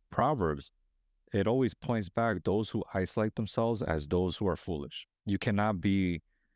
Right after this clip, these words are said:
living this solo life as a believer. If that were the case, the, the Bible would not call the early church, when we read the book of Acts. I mean, these people back then even gave up properties. They gave up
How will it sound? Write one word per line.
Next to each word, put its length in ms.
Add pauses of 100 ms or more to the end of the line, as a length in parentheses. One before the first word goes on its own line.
(280)
living 440
this 140
solo 460
life 500 (100)
as 160
a 40
believer. 600 (560)
If 180
that 140
were 120
the 120
case, 300
the, 160 (160)
the 80
Bible 320
would 120
not 240
call 460 (220)
the 60
early 280
church, 400
when 120
we 100
read 200
the 60
book 160
of 120
Acts. 420 (920)
I 60
mean, 340 (300)
these 220
people 300
back 300
then 380
even 240
gave 220
up 160
properties. 720
They 100
gave 240
up 100